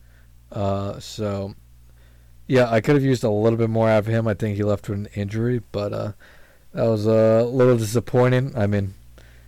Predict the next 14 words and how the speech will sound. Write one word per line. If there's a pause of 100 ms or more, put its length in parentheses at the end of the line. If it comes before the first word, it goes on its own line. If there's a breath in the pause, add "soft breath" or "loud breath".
(500 soft breath)
I
needed
one
guy
in
the
Giants
to
do
something,
and
he
did
nothing.